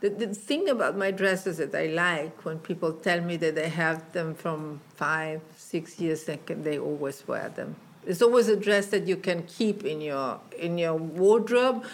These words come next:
and take it out and put it on, maybe with a different accessories, because one day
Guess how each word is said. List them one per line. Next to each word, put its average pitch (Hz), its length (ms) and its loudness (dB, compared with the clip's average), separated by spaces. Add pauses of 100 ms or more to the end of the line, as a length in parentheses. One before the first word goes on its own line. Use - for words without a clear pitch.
(200)
and 190 300 0
take 180 220 2
it 165 160 2
out 190 320 6
and 180 160 0
put 170 180 -2
it 165 120 -2
on, 151 320 2
maybe 196 260 2
with 170 240 2
a 165 60 -2
different 165 720 -2 (320)
accessories, 285 1000 -2 (340)
because 165 400 0
one 170 320 0
day 165 400 2